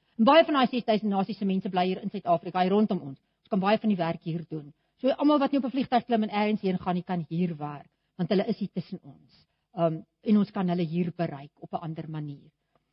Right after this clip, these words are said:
Ehm, net nog 'n laaste dingetjie, hier is, julle sal sien, hier lê baie van hierdie boeke daar buite op die tafels. Dis deur Barnabas Fund beskikbaar gemaak. Dis 'n baie goeie inleidende boek oor Islam wat vir jou al die basiese goed leer. Dis maklik geskryf, dis lekker om te lees.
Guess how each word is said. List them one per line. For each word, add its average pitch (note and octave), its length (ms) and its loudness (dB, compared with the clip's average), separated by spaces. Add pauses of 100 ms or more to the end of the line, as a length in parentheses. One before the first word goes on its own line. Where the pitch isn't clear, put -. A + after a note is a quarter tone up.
(140)
Ehm, A3 220 4 (220)
net C4 260 6
nog D4 240 8
'n G3+ 220 0
laaste A#3 320 2
dingetjie, C#4 320 0
hier B3 240 0
is, - 300 -2 (440)
julle A#3+ 140 0
sal C#4 140 0
sien, D4 160 2
hier C#4 100 6
lê A#3+ 140 6
baie G#3 260 4
van C4 140 2
hierdie G#3+ 180 4
boeke A#3 220 0
daar A3+ 140 4
buite F#3+ 260 -2
op G#3 80 -4
die G3+ 160 -8
tafels. C#4+ 440 -2
Dis G3+ 140 -4
deur G3 200 -4
Barnabas A#3 560 -2
Fund C4+ 300 -4
beskikbaar A#3+ 480 -2
gemaak. A#3+ 560 0 (280)
Dis - 120 -2
'n A3 140 2
baie D4+ 360 6
goeie D#4 600 4 (440)
inleidende A#3+ 720 6 (340)
boek C#4 220 6
oor A3+ 200 2
Islam A3+ 420 0
wat A#3+ 100 0
vir A#3 100 2
jou - 60 -6
al A#3 100 4
die F3+ 160 -6
basiese G#3 440 4
goed - 240 -6
leer. A#3+ 280 4
Dis F#3+ 200 -6
maklik A3+ 340 0
geskryf, A#3 460 -2
dis F3 140 -16
lekker B3 220 -4
om A#3 120 0
te G#3+ 120 -2
lees. A3 360 0